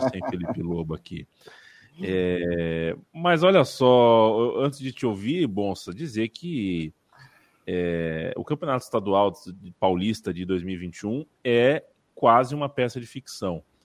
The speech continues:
Speaker 1: Eu não quero tirar méritos do campeão, mas eu quero dizer que o São Paulo não precisaria de toda a mobilização que fez pra ser campeão. Poderia ser campeão com menos,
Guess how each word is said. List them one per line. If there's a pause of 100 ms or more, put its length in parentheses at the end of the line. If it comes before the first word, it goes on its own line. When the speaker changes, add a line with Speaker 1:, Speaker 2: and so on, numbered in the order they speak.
(100)
Speaker 1:
Eu
não
quero
tirar
méritos
do
campeão,
mas
eu
quero
dizer
que
o
São
Paulo (260)
não
precisaria (340)
de
toda
a
mobilização
que
fez
pra
ser
campeão.
Poderia
ser
campeão
com
menos,